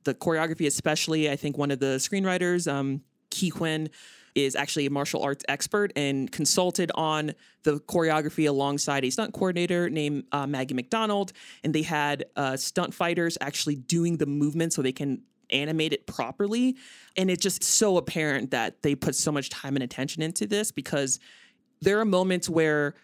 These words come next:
there's close hand-to-hand combat. There's moments where you get, like, maybe, like, a tracking shot and you're seeing, like, the full scope of where the fight is taking place, and the, the setting is a, is an integral part to, like, the fight choreography,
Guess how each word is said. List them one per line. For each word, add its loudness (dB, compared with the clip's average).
there's 2
close 2
hand-to-hand 0
combat. 0
There's 2
moments 0
where 2
you -2
get, 0
like, -4
maybe, -2
like, -6
a -10
tracking -4
shot -2
and -4
you're -4
seeing, 0
like, -10
the -8
full 0
scope 0
of -4
where 2
the -4
fight -2
is -4
taking -6
place, -2
and -2
the, 0
the 2
setting 4
is 4
a, 4
is 6
an 4
integral 2
part -2
to, 0
like, 0
the 2
fight 0
choreography, -2